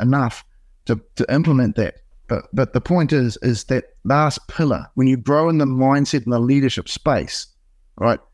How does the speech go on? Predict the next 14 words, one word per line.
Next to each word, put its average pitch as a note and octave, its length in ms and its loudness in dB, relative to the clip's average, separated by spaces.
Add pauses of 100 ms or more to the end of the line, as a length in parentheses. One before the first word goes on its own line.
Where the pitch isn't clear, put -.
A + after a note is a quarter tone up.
(260)
now C#3+ 520 2
everybody's C3 520 2
making A#2+ 400 0
better C3 240 0
decisions A2+ 600 0
at - 120 -2
the G#2 80 2
other A#2 160 0
two G#2+ 180 -2
boxes. G2+ 300 -6
It's C#3+ 60 -2
a - 20 -6
journey. D#3+ 400 0
Like, B2 320 -4